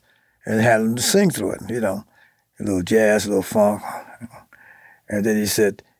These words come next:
"You know what? You sound like a young Nat King Cole." He said, "Oh." <laughs> Anyway, we, um, we didn't audition, we didn't audition anybody else.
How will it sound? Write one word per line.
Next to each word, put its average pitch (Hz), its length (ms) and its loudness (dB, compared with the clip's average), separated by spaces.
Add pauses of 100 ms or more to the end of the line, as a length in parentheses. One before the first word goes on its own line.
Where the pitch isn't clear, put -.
"You - 100 -12
know 147 120 0
what? 247 180 2
You 311 140 4
sound 160 300 0
like 113 260 0
a 95 280 -2 (240)
young 131 400 -2
Nat 139 280 0
King 123 320 -4
Cole." 127 480 -2 (260)
He 120 120 -4
said, 107 180 2
"Oh." 95 340 4 (680)
<laughs> 160 100 4 (1000)
Anyway, 220 540 4 (1080)
we, 220 380 2
um, 123 560 -2 (260)
we 214 160 4
didn't 247 200 4
audition, 220 600 2 (120)
we 180 100 0
didn't 220 220 0
audition 156 440 0
anybody 123 280 -2
else. - 340 -8